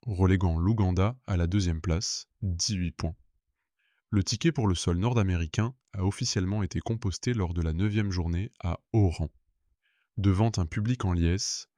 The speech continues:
les hommes de Petkovic ont signé un succès net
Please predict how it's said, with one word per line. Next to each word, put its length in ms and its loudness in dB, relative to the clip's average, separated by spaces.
les 200 2
hommes 140 2
de 100 0
Petkovic 800 -2
ont 100 -4
signé 300 0
un 100 0
succès 380 -2
net 480 -2